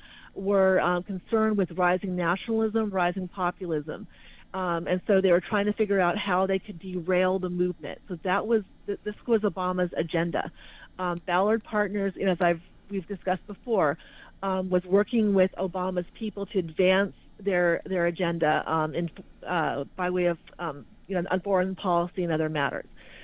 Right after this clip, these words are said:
So, um, the two individuals who were, who were, um, working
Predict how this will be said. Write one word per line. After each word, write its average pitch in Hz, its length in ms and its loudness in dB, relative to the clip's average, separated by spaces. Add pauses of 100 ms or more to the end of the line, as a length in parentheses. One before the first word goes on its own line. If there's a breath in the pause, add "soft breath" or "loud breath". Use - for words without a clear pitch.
(300 loud breath)
So, 202 360 4
um, 180 320 -2 (100)
the 214 80 0 (120)
two 294 180 4
individuals 214 720 2
who 208 60 4
were, 196 140 2 (100)
who 208 140 -2
were, 180 380 4
um, 165 380 -2 (580 loud breath)
working 214 440 2